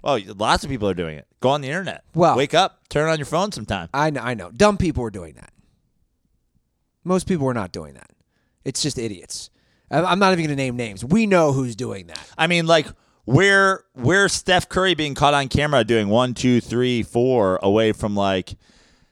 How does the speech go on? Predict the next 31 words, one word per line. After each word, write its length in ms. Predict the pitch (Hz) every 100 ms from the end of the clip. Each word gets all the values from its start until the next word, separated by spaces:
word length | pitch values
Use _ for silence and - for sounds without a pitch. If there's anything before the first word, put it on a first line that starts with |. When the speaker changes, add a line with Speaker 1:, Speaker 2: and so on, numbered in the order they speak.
| -
Speaker 1:
having 300 | 123 120 104
a 40 |
meme 320 | 107 131 131
that 280 | 107 - -
people, 340 | 131 107 110 101
like, 220 | 101 101 - 104
millions 440 | 113 123 123 113
of 80 | 104
people 240 | 120 113
pull 200 | 92 117
out 180 | 107 104
whenever 260 | 101 98 95
they 80 | 95
want 240 | 104 98
to 60 | 90
discredit 480 | 98 - 110 101
somebody? 340 | 92 78 73 65
It's 120 | 90
like 220 | 123 107 - _ _ _ _ _ _ _ _ _ _ -
the 180 | 117 139
N 140 | 143
B 160 | 143 127
A, 60 |
like, 160 | 123 117 - - 110 _ _ - - -
people, 280 | 185 - _ _
bottom 360 | 110 98 147 147
line 80 | 123
is 80 | -
people 180 | 107
are 80 | 92
dumb. 240 | 82 62